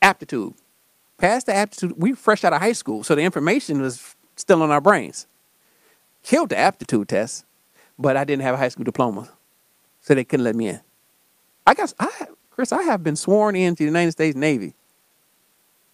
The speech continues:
Okay? But they had to give me the, the discharge 'cause I didn't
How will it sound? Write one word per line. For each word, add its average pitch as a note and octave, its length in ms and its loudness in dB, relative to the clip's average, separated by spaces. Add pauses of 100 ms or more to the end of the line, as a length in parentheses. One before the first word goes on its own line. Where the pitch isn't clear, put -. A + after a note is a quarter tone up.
(100)
Okay? F#3 380 2 (680)
But D#3 200 4
they E3+ 100 2
had G#3 340 0
to F3+ 120 -2
give F#3 260 0
me F#3 300 -4
the, D#3+ 420 -4
the C3+ 160 -4
discharge C#3 720 2
'cause C#3 200 0
I C3 120 -4
didn't D#3 460 -4